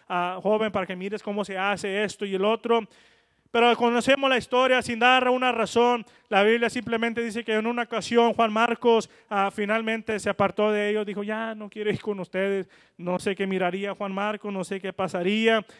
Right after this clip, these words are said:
sino que este hombre decidió apartarse de Pablo y de Bernabé. Ya no quiso seguir en, en otro, en otro viaje misionero. Y mientras Pablo y Bernabé comenzaban a prepararse para emprender un segundo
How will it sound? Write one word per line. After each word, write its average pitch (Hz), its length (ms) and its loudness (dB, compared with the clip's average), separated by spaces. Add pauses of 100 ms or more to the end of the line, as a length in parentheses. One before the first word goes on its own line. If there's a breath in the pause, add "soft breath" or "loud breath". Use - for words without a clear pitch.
(140 loud breath)
sino 202 260 0
que 214 140 -2
este 214 140 -2
hombre 220 280 2
decidió 202 380 -2
apartarse 208 920 -6 (180 soft breath)
de 185 140 2
Pablo 185 680 0
y 185 120 -2
de 175 100 -2
Bernabé. 170 580 0 (360 loud breath)
Ya 190 100 6
no 208 120 6
quiso 226 280 0
seguir 226 460 0
en, 196 180 -2
en 196 140 0
otro, 208 400 0
en 196 100 -2
otro 196 380 0
viaje 196 520 2
misionero. 185 800 4 (260 loud breath)
Y 202 120 -2
mientras 208 280 0
Pablo 262 420 8
y 247 80 2
Bernabé 226 460 0
comenzaban 240 640 -2
a 233 80 2
prepararse 226 680 2
para 220 160 0
emprender 214 420 0
un 233 80 -2
segundo 233 520 4